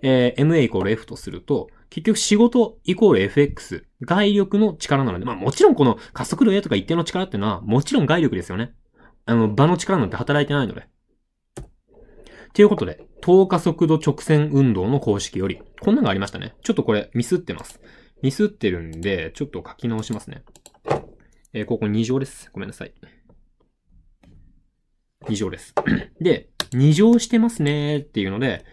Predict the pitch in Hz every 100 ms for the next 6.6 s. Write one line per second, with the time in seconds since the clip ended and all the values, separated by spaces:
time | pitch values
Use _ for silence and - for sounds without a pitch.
0 | - - - 160 214 131 107 110 131 135
1 | 117 175 185 175 - - 131 139 - 185
2 | 180 339 339 - - _ _ - 185 294
3 | 294 294 294 302 151 101 95 - 98 95
4 | - 95 90 - 104 101 95 90 113 123
5 | _ _ _ _ _ _ _ _ _ _
6 | _ _ 208 190 123